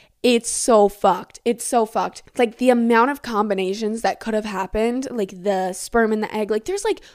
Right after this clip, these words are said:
fucking a million sperm every time a dude nuts. I feel like this is not where this episode needs to head right now, and I need to close it off. But, like, there's, like, millions and millions and billions of, op-, like, other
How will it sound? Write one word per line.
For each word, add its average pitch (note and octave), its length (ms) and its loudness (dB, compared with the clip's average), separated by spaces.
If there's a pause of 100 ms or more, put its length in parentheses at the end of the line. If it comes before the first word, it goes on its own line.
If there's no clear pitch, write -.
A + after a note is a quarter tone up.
(120)
fucking C4+ 480 -4 (160)
a A3 100 0
million A#3 680 2
sperm D3+ 560 -6 (500)
every A3 320 4
time F#3 600 -6 (520)
a G#3 80 -2
dude F#3 280 -2
nuts. - 420 -10 (240)
I A3+ 80 0
feel B3+ 80 2
like B3 120 2
this G#3+ 140 2
is F#3+ 100 -2
not F#3 480 0
where G3 120 0
this G3 160 -2
episode G3 400 -2
needs G3+ 240 -2
to - 80 -4
head G#3+ 180 -6
right A3 160 -4
now, A3 100 -2
and G#3+ 80 -2
I D4+ 60 -4
need G3+ 120 -4
to G3 60 -6
close F#3+ 280 -6
it F#3+ 60 -4
off. F#3+ 200 -2 (320)
But, C4 80 -2
like, A#3+ 220 2
there's, F4 260 2
like, C4+ 340 0
millions B3+ 680 0
and A3+ 100 0
millions A3+ 320 2
and F#3+ 140 -4
billions G3 480 0
of, G3+ 240 -6 (480)
op-, G3 260 -2
like, G3+ 200 0 (420)
other A3 560 6